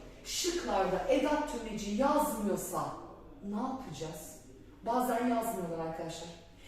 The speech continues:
Edat tümlecini bazen zarf tümleci olarak alıyorlar. Edat tümleci yoksa hangisini işaretle? Zarf olanı işaretle, tamam mı?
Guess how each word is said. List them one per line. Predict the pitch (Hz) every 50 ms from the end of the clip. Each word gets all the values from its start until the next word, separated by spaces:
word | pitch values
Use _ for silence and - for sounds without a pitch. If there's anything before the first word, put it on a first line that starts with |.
| - - - -
Edat | - 277 302 - 320 330 330 330 330 311
tümlecini | 262 247 226 226 - 247 233 226
bazen | 269 277 277 - - 240 254 277 277
zarf | 247 247 254 254 - - -
tümleci | 220 202 185 185
olarak | 180 175 175 175 175 175 - 175
alıyorlar. | 175 180 175 170 160 160 - - - - - - - - - - - -
Edat | - 240 277 277 269 262 254 269 269
tümleci | 240 226 196 185 - 185 185 180
yoksa | 226 254 - - - - - 214 202 196 - - - - - - - - - - - - -
hangisini | - 254 269 277 254 - - - 208 208
işaretle? | 202 202 - 190 180 180 180 175 175 175 175 233 262 277 277 277 285 - - - - 160
Zarf | - 208 202 208 202 - 170
olanı | 160 160 160 156 151
işaretle, | 147 - - 151 156 151 151 147 151 151 -
tamam | 226 254 302
mı? | - -